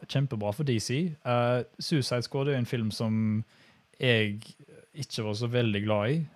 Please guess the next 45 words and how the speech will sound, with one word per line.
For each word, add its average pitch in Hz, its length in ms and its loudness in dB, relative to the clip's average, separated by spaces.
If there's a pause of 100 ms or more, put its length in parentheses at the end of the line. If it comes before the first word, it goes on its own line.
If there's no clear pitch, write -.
ehm, 113 760 0
for 120 260 -4
mange 113 300 2
forskjellige 107 360 -2
grunner, 107 320 0
egentlig. 110 320 -2 (760)
Men 123 460 6
jeg 123 140 0
føler 135 260 6
det 120 80 8
at 113 160 6
det, 135 340 0
det 135 260 0
svakeste 143 520 2
punktet 131 320 0
var 120 140 4
liksom 117 220 0
manuset, 110 520 2 (100)
og 131 180 0
nå 143 200 6
har 120 120 8
de 127 80 6
fått - 260 0
en 113 120 4
fyr 110 220 2
som 110 180 0
på 113 40 -2
en 123 80 2
måte 107 200 -2
vet 110 340 -2
hvordan - 220 -2
du 117 80 -6
skriver 113 300 -2
manus. 110 460 0 (440)
Eh, 110 380 0
så 127 200 -2
hvis 131 160 0
de 143 120 0
lar 143 220 8
han 127 220 4
få 131 200 2
litt, 113 280 0
eh, 117 220 4
løse 135 360 2
tøyler, 135 420 4